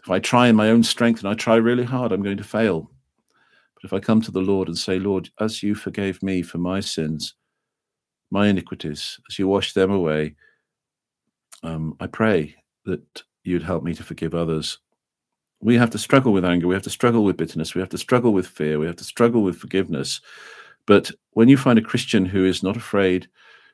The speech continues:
in the day of trial, and a Christian who isn't angry with those who've harmed them and isn't bitter towards those who've taken away what belongs to them, uh, and i-, forgives their enemies and forgives everyone unconditionally as the Lord Jesus Christ,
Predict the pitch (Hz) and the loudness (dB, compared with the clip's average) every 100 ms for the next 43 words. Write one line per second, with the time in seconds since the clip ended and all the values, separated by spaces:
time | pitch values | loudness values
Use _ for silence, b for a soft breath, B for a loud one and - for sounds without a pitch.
0 | b _ - 117 110 110 104 104 110 110 | b _ 6 8 10 8 6 -6 2 6
1 | 104 104 - 90 92 90 67 90 87 127 | 6 2 0 2 2 0 -2 -8 -2 -2
2 | - 120 107 104 104 113 - 107 107 104 | 0 0 2 2 2 0 -2 0 2 2
3 | 107 104 98 95 95 - 107 - 95 95 | 0 -2 -2 -2 -2 -4 -8 -6 -6 -4
4 | 92 95 95 85 B B B - 113 127 | -4 -2 -4 -4 B B B 0 2 2
5 | 117 117 120 - 104 107 107 - - 107 | 2 2 0 0 0 2 0 -4 -4 0
6 | 104 104 - - 107 - 113 113 107 104 | 0 0 -6 -6 -8 -2 -4 -2 -2 0
7 | 101 101 - - 104 98 87 - 87 87 | 0 0 -4 -2 -2 -2 -4 -4 -4 -4
8 | 80 B B B B B 117 92 117 233 | -6 B B B B B 2 6 6 6
9 | - 120 120 - 139 127 147 143 - - | 2 0 0 -2 -4 2 2 2 -2 -4
10 | _ 120 117 117 127 92 90 - - _ | _ 2 4 6 4 4 -2 -6 -10 _
11 | _ _ _ _ _ 117 113 120 131 131 | _ _ _ _ _ -4 -2 0 2 4
12 | 135 127 127 107 92 104 131 131 120 131 | 4 2 2 0 0 2 2 2 0 0
13 | 117 95 95 90 101 104 107 107 98 85 | 0 0 -2 -2 0 2 0 0 -6 -6
14 | - - 90 87 - - | -10 -4 -2 -2 -6 -12